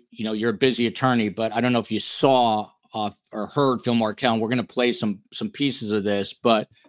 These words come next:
um, if you did see it, just curious what your thoughts are. And if you didn't, just the general fact that, uh, justice was finally meted out today.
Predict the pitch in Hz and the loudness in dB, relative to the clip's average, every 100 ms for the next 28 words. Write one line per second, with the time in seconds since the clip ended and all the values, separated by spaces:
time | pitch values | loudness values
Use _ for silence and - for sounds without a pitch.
0 | _ - - 110 113 117 117 104 170 135 | _ -20 -4 0 0 0 -2 0 0 0
1 | - 123 110 110 - 127 - - 131 123 | 0 2 2 0 -4 -6 -4 2 4 4
2 | 110 113 120 123 113 104 - 123 123 120 | 0 0 -2 0 -2 -2 2 4 4 0
3 | 113 101 107 104 98 110 147 127 113 101 | -4 -2 -2 -2 -4 0 2 2 -2 -2
4 | 123 - - 113 104 127 120 101 - 117 | -6 -6 -10 -6 -2 0 0 -2 0 0
5 | 113 - 110 104 98 92 - - - _ | 0 -4 -4 -2 -4 -8 -12 -20 -20 _
6 | - - 135 - - 104 - 107 120 117 | -2 2 2 2 -4 -4 -4 -6 -2 -2
7 | 113 107 104 - 110 117 123 127 113 107 | -2 -2 -6 -8 -6 -2 -2 0 0 -2
8 | 101 95 - 101 87 80 71 | -4 -8 -8 -8 -8 -12 -18